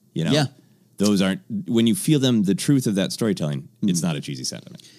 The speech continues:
Speaker 2: Absolutely is not. That is your number four, which means we go to my number four. Hey, you mentioned him, Han Solo. "Never tell me the odds."
Speaker 1: <laughs>
Speaker 2: Look, we get it. That's one of his, that's one of his, uh, quotable lines, man. I think,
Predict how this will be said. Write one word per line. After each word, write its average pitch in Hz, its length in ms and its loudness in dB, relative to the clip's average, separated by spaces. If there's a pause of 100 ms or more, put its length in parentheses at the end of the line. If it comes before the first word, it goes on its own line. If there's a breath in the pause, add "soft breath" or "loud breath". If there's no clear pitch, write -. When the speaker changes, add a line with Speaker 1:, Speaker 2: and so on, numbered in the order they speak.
(240 loud breath)
Speaker 2:
Absolutely 85 580 -8
is 71 160 -12
not. 82 380 -12
That 92 140 -6
is 87 120 -8
your 107 100 -2
number 101 200 -4
four, 123 360 -4
which 117 140 -4
means 131 240 0
we 131 60 0
go 135 160 0
to 131 40 0
my 135 200 0
number 147 160 0
four. 147 260 0
Hey, 185 140 4
you 190 120 4
mentioned 180 340 2
him, 156 100 2
Han 180 280 0
Solo. 185 520 0 (500 loud breath)
"Never 139 400 2
tell 131 240 0
me 120 140 2
the 104 180 0
odds." 76 680 -10
Speaker 1:
<laughs> - 480 -4
Speaker 2:
Look, 247 220 2 (640 loud breath)
we 277 140 2
get 381 200 0
it. - 140 -8 (100)
That's 240 180 -4
one 220 100 2
of 185 60 4
his, 185 300 2
that's 220 200 -2
one 208 100 2
of 165 60 0
his, 110 280 0
uh, 110 120 0
quotable 247 520 0
lines, 127 380 0
man. 139 200 2
I 151 80 2
think, 220 260 0